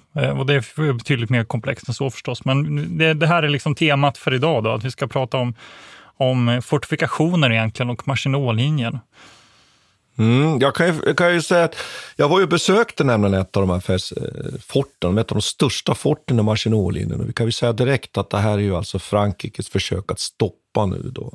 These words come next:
Speaker 2: försvara sin östgräns. Och vi ska ju prata mer om bakgrunden till det och så vidare. Den byggs ju framförallt under trettiotalet. Men jag besökte ju Hackenberg,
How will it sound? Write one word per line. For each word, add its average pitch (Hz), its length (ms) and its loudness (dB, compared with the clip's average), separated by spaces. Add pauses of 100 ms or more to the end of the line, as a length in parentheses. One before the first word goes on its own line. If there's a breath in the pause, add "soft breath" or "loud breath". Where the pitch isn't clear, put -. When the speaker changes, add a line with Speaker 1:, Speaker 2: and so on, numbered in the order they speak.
(160)
Speaker 2:
försvara 87 500 -4
sin - 220 -8
östgräns. - 720 -4
Och - 60 -6
vi - 40 -8
ska - 160 -6
ju - 60 -8
prata 85 320 -2
mer 85 280 -2
om 73 160 -2
bakgrunden 85 680 -4
till - 140 -8
det 50 60 -6
och - 80 -10
så - 100 -10
vidare. 50 260 -8
Den 110 140 -10
byggs - 280 -10
ju - 40 -12 (340 loud breath)
framförallt 92 360 0
under - 120 -8
trettiotalet. - 760 -6
Men 113 60 -2
jag 113 80 0
besökte 160 480 2
ju 135 40 0
Hackenberg, - 840 -6